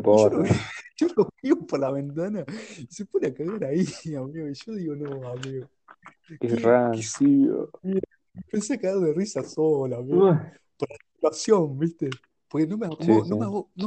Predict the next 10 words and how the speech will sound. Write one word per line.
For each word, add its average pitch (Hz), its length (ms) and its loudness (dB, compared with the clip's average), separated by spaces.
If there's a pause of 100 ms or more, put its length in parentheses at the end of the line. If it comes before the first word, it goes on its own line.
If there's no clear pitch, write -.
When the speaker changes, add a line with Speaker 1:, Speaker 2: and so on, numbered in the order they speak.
Speaker 1:
me 196 60 -8
armó, 190 280 -12
bardo, 123 320 -16
¿viste? 139 240 -18
Pero, 127 300 -16 (680)
<laughs> - 640 -8
como, 160 260 -8
¿quién 202 240 -8
era, 156 340 -2
amigo? 143 420 -6